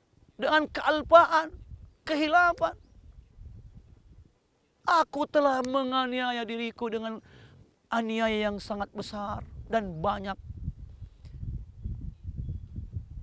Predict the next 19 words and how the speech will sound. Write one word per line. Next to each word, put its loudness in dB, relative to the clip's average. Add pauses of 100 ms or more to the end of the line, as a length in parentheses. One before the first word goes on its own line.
(400)
Dan 10
tidak 4
ada 6
yang 2
bisa 4
mengampuni 4
dosaku, 2
ya -4
Allah, 2
kecuali -2
Engkau." -6 (1500)
Barulah 0 (320)
memohon -4
ra-, -6
meratap, -4 (400)
"Faghfirli -2
maghfiratan -4
min -4
indik." -8